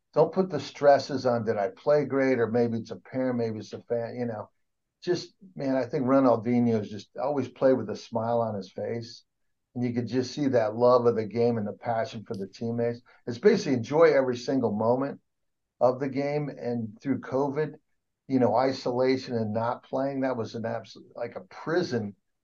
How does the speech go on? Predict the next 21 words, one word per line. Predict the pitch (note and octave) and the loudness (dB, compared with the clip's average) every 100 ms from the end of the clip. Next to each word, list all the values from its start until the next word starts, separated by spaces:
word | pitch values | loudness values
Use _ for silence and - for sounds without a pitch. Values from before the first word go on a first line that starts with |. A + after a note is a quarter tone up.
| _ | _
I | B2 | -2
know, | B2+ A#2 | 2 2
for | B2+ | 2
myself, | A#2 A2+ G#2+ B2+ A#2+ - | -2 -2 -2 0 0 -2
you | A#2 | -4
know, | A2+ G#2+ G2+ _ _ | -4 -6 -12 _ _
for | A#2+ | -2
others, | A2 A#2 G2+ | -2 -2 -6
but | - G2 | -6 -6
hey, | A#2 A#2+ G2+ | -4 -4 -2
just | C3 C3+ | -4 -4
keep, | E3 - - | -4 -6 -6
keep | D3+ A2+ | -6 2
loving | B2 B2 B2 | 4 6 4
it | A#2 | 0
and | G#2 | -4
be | B2 | -2
a | A#2 | -2
great | A2+ A2+ A2 | 0 0 -2
teammate | - A2+ A2+ A2 | -4 -4 -2 -2
and | G#2+ G2 | -4 -8